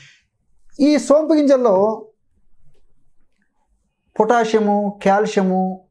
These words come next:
మెగ్నీషియం ఇలాంటి అంశాలతో పాటు ఫైబరు, ఎనిథాలు,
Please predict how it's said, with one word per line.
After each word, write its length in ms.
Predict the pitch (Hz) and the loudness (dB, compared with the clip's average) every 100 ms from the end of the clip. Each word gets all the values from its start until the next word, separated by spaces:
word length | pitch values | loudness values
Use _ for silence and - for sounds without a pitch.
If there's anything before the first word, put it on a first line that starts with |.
| - | -4
మెగ్నీషియం 800 | 180 180 214 214 202 196 196 - _ _ _ 190 | -2 0 0 -2 -2 -2 -4 -8 _ _ _ -2
ఇలాంటి 480 | 190 196 175 165 - | 0 0 -2 -4 -2
అంశాలతో 440 | 185 202 208 180 | 0 2 0 -2
పాటు 480 | 180 185 180 160 170 - _ _ _ _ _ _ _ _ - | -2 -2 0 -2 -4 -8 _ _ _ _ _ _ _ _ -6
ఫైబరు, 680 | - 190 202 196 208 208 - _ _ _ _ _ _ _ _ | -2 0 0 0 -2 -4 -14 _ _ _ _ _ _ _ _
ఎనిథాలు, 760 | 180 196 220 190 185 196 196 | 0 0 0 0 0 -2 -4